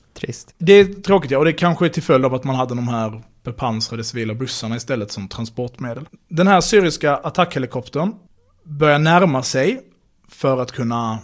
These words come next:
Speaker 2: anfalla eller åtminstone bekräfta.
Speaker 1: Men då finns det ett hinder i vägen.
Speaker 2: Det finns ett hinder i vägen. Det är en kraftledning som den här helikoptern råkar köra in i.
Speaker 1: Trist.
Speaker 2: Det är också tråkigt. Och kraschar ner på den här kolonnen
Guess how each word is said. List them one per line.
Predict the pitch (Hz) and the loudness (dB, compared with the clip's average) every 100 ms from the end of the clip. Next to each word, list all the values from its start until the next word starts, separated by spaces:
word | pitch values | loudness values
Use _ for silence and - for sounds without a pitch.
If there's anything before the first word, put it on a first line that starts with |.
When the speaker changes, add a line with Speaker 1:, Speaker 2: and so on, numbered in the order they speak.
| - | -8
Speaker 2:
anfalla | 139 151 - 120 127 | -6 -6 -4 -4 -4
eller | 123 117 | -6 -8
åtminstone | - 131 135 117 | -10 -8 -6 -6
bekräfta. | 117 117 - 120 - 113 110 - _ _ _ | -8 -8 -8 -10 -10 -10 -10 -12 _ _ _
Speaker 1:
Men | 131 135 113 - - - _ _ _ _ _ | 0 2 2 -4 -8 -16 _ _ _ _ _
då | - | -8
finns | - 113 - | -2 -2 -2
det | |
ett | - | -6
hinder | - 113 101 | -2 -2 -2
i | 110 | -6
vägen. | - - 135 | -10 -12 -8
Speaker 2:
Det | 156 | -4
finns | 156 185 | 2 2
ett | 170 | 4
hinder | 180 151 | 2 4
i | 151 | 4
vägen. | 135 113 110 | 4 0 -6
Det | 131 160 165 180 | 0 2 4 2
är | |
en | 147 135 | 0 -4
kraftledning | - 202 - - 120 110 110 110 127 | -2 -4 -4 -8 -4 -2 -4 -6 -8
som | 123 160 | -4 4
den | 185 | 4
här | 139 | 4
helikoptern | 123 120 156 - 117 | 2 0 -2 -2 -6
råkar | 117 110 117 | -4 -6 -6
köra | - 127 127 | -4 -2 -4
in | 160 160 113 | -2 -2 0
i. | 170 226 _ _ - | -2 -4 _ _ -16
Speaker 1:
Trist. | - 120 - - - - - - _ _ | -10 -8 -10 -18 -20 -20 -20 -20 _ _
Speaker 2:
Det | 143 | -10
är | |
också | 139 131 | -8 -4
tråkigt. | 160 156 156 - - _ _ _ _ | 2 2 2 -4 -6 _ _ _ _
Och | 170 - - | -2 -2 -6
kraschar | - - 185 - - - 123 | -8 0 0 0 -8 -2 0
ner | 147 208 123 120 | 4 2 2 -2
på | - 147 123 | 2 4 4
den | 131 | 2
här | 143 | -4
kolonnen | - 143 139 120 123 113 127 | -2 2 2 2 -4 -4 -6